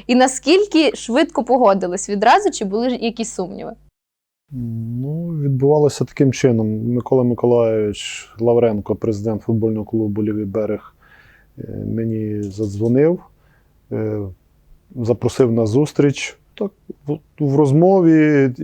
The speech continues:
Speaker 2: я так зрозумів, е, до чого він веде. Так потихеньку, потихеньку підводить, підводить, підводить. І я вже,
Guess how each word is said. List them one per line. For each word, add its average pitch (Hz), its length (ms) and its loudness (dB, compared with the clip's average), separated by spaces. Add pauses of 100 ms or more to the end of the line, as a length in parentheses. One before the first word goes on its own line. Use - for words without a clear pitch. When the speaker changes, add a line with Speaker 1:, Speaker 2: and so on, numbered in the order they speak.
(220)
Speaker 2:
я 139 300 2
так 120 220 2
зрозумів, 135 880 2
е, 123 460 0
до 120 180 0
чого 127 340 4
він 120 160 4
веде. 185 460 2 (440)
Так 110 80 0 (100)
потихеньку, 139 540 -2
потихеньку 123 560 -2
підводить, 123 560 2
підводить, 123 520 0
підводить. 156 720 2
І 135 120 -2 (300)
я 151 140 4
вже, 143 260 2